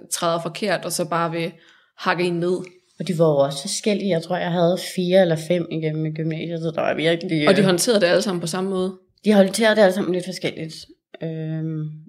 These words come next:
Speaker 2: da det kom helt op på ledelsesniveau, det var, øh, hende, hvor det var alle opgaverne, og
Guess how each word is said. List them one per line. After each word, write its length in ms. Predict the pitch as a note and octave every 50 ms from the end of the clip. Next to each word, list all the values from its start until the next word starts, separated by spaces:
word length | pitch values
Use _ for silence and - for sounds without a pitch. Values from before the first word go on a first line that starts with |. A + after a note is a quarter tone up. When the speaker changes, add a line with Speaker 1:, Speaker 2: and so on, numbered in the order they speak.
| _ - -
Speaker 2:
da 100 | F#3 E3
det 360 | D#3 F3 E3+ C3+ - C#3+ -
kom 140 | - - F3 F3
helt 180 | G3+ G#3 F#3
op 100 | E3+ D#3
på 100 | D#3 -
ledelsesniveau, 760 | F3 E3+ D3 D3 C#3+ C#3+ D#3 D#3 D#3 D#3 D#3 - D#3 C#3+ C#3
det 180 | C#3+ C#3+ D#3+ D#3
var, 160 | D#3+ D3+ C#3+ D3 D3 - _ _ _ _ -
øh, 60 | - - C3+ C3 -
hende, 220 | D3+ C3+ C3 C3
hvor 160 | C3 C3 B2+
det 140 | B2 B2 A#2+
var 400 | B2 B2 A#2+ A#2+ A2+ A2+ A#2 A#2 -
alle 240 | C3 B2+ C3 C3 B2
opgaverne, 720 | A#2 A#2 - - B2+ A#2+ B2+ B2+ C3 B2+ C3 C3 - -
og 160 | - - B2+